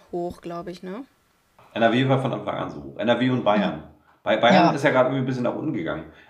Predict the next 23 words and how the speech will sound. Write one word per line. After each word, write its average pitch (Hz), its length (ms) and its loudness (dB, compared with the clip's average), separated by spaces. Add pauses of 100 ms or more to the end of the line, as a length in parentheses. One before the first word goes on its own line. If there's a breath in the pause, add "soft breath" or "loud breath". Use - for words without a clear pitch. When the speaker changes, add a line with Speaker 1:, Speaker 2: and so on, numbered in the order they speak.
(320 soft breath)
Speaker 2:
Was, 101 160 -8
was 127 160 0
ich 135 180 -4
auch 120 180 0
ganz 123 140 -2
interessant 117 440 -2
finde, 127 200 -2
wenn 101 80 -4
man 107 120 0
es 107 40 -6
statistisch - 560 -4
betrachtet, 98 640 -6
mittlerweile 98 560 0
muss 120 280 -2
ja 120 60 -4
jeder 107 360 -2
achtzigste - 480 -8
Mensch 101 400 -6
Corona - 380 -2
gehabt - 300 -8
haben - 260 -12
in 67 60 -16
Deutschland. - 540 -14